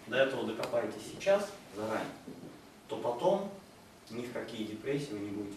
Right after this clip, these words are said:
впадать. Вы будете точно знать, к чему вы идёте. А для этого надо представить, вот как я уже говорил, у вас всё есть. Ваш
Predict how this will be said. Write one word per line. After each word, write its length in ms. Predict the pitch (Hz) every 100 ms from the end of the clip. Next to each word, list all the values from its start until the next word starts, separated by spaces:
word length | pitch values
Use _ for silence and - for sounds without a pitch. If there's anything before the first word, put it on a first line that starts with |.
| -
впадать. 180 | - - - - - - - - -
Вы 100 | 110
будете 360 | 110 110 107 110 -
точно 300 | 151 - 110
знать, 220 | 113 110
к 40 | 110
чему 260 | 110 110
вы 140 | 110 107
идёте. 180 | 101 95 -
А 80 | -
для 220 | 196 185
этого 160 | 185 202
надо 160 | 185
представить, 500 | 160 147 156 165 160
вот 160 | 135 -
как 180 | - 113
я 100 | 117
уже 140 | 113 110
говорил, 420 | 104 101 - 85 - - - -
у 60 | 120
вас 180 | 123 - - - -
всё 300 | - - 151
есть. 340 | - - 95 - - - - - - - - - - -
Ваш 380 | - - - -